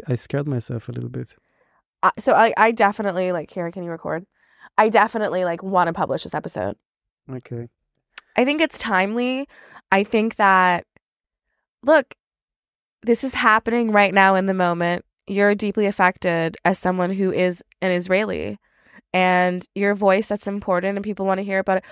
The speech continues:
Speaker 2: Also, people wanna hear it. People want to have these conversations and be part of these conversations. And you also say, and every time you've sat in that chair, you have said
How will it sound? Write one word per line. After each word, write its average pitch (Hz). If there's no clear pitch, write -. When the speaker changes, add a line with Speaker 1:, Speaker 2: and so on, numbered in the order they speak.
Speaker 2:
Also, 302
people 330
wanna 202
hear 165
it. 82
People 285
want 185
to 196
have 165
these 170
conversations -
and 180
be 190
part 185
of 180
these 180
conversations. 175
And 190
you 247
also 254
say, 202
and 196
every 233
time 226
you've 214
sat 196
in 196
that 185
chair, 185
you 202
have 185
said 170